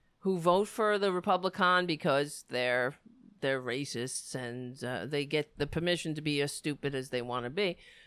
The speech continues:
And so the likes of it, C J Pearson and the Diamond and Silks of the world, they,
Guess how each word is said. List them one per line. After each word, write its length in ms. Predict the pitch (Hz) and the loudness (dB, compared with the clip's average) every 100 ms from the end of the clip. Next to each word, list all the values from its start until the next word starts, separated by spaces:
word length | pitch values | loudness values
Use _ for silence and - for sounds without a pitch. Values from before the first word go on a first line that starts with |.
| _ _ _ _ | _ _ _ _
And 720 | 165 160 156 151 156 156 151 - _ _ _ | -2 0 0 0 -2 -4 -6 -10 _ _ _
so 200 | - 185 | -6 -2
the 140 | 156 147 | 2 4
likes 340 | 156 156 - | 6 4 2
of 160 | 151 139 | 0 0
it, 160 | - | -4
C 300 | - - 170 | -6 -4 -4
J 300 | 156 165 147 | 0 2 2
Pearson 1160 | 143 - 220 208 196 - 196 185 185 180 180 143 | 0 -6 0 0 0 -2 0 2 2 2 0 0
and 280 | 104 110 156 _ _ _ _ _ _ _ | -2 -4 -8 _ _ _ _ _ _ _
the 140 | 160 151 | -6 0
Diamond 480 | 170 180 185 180 | 2 2 2 2
and 180 | 170 156 | 0 0
Silks 580 | - 202 208 208 - - | 0 2 2 0 -6 -2
of 120 | 196 | 0
the 100 | 185 | 0
world, 380 | 180 180 135 180 | 2 4 4 4
they, 380 | 240 277 254 | 2 2 -2